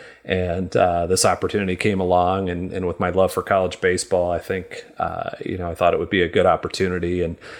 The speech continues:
and something that's, uh, certainly not without challenges, but there's certainly a lot of, uh, opportunity for growth. And, uh, you know, I, I think this, uh, league, there's, uh, has, is on a great place that I walk into, but at the same time, I think there are so many things that we can do.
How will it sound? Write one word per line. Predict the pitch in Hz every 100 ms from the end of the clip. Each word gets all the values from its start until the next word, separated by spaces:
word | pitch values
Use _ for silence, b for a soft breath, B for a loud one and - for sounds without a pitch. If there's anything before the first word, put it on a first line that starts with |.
| B -
and | -
something | 123 117 117
that's, | 104 - -
uh, | 98 95 98 -
certainly | - 170 139
not | 113 123
without | 101 113 -
challenges, | - 104 110 110 110 104
but | 98
there's | - 95 -
certainly | 113 101 92
a |
lot | 90 95 92 95
of, | 90 90 90 -
uh, |
opportunity | - - 101 - - 107 101 87 87
for | - 92
growth. | 87 98 98 90 87 -
And, | - 95 90 90 85
uh, | 92 90 95 - - - -
you | 101
know, | 92 82 -
I, | 92 -
I | 95
think | 101 -
this, | 90 - -
uh, | 98 90 95 B B B B B B B _ 156
league, | 151 139 143 151
there's, | 120 107 - - -
uh, | - - - -
has, | - 160 131 -
is | 123
on | 160 165
a | 113
great | 120 131 131 -
place | - 120 127 135 - -
that | - 107
I | 98
walk | 98 95 92
into, | 113 110 - 120 120
but | 107 95
at | 95
the |
same | - 101 95
time, | 104 95
I | 95
think | - 95
there | 98
are | 87
so | - 98
many | 92
things | 80 90 82
that |
we | 90 85
can | 98
do. | 80 85 73